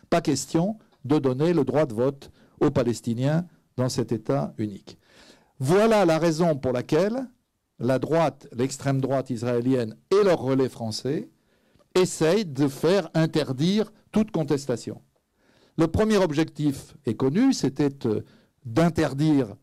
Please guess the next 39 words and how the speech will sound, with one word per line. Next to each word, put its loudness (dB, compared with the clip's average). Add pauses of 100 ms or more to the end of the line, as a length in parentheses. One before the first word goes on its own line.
(120)
boycott 2
des 0
investissements, -4 (180)
sanctions, -2
B 0
D 0
S. -4 (360)
Contrairement 2
à 2
ce -8
que -2
quelqu'un, -2 (280)
certains 0
croient, -2 (240)
ça -2
n'a 0
pas 0
marché. -6 (600)
Il 4
n'y 2
a 2
pas 0
de 0
loi 2 (140)
qui -2
interdise -2
le 0
boycott -4 (200)
en -6
France. -4 (240)
Il 2
y 4
a 4
une -2
directive 0
ministérielle 0
signée -2
de -2
Michel -2